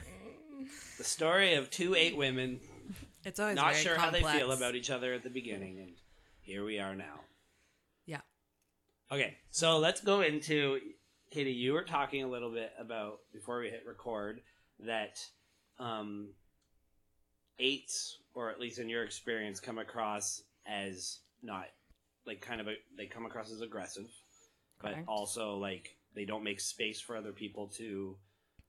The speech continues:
Speaker 1: speak, or what, where, what were, where were you going with that? Or tell the story that you were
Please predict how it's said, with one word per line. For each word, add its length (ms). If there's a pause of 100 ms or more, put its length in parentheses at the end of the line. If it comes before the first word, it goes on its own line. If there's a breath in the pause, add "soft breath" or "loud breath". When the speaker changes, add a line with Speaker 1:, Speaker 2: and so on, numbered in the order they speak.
(520)
Speaker 1:
speak, 480
or 120
what, 240
where, 300
what 200
were, 160
where 160
were 60
you 100
going 240
with 140
that? 240
Or 80
tell 200
the 120
story 320
that 160
you 160
were 260